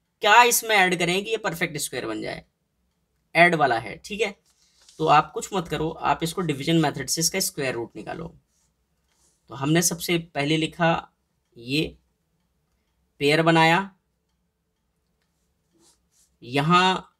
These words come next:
नाइन आएगा, किसका स्क्वायर है, थ्री का,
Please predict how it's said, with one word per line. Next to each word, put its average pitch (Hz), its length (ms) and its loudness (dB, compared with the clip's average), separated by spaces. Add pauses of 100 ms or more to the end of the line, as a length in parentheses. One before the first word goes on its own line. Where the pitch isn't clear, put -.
(120)
नाइन 143 340 4
आएगा, 165 320 4 (880)
किसका 180 280 -2
स्क्वायर 175 380 0
है, 196 160 -2 (580)
थ्री 143 200 -2
का, 170 240 2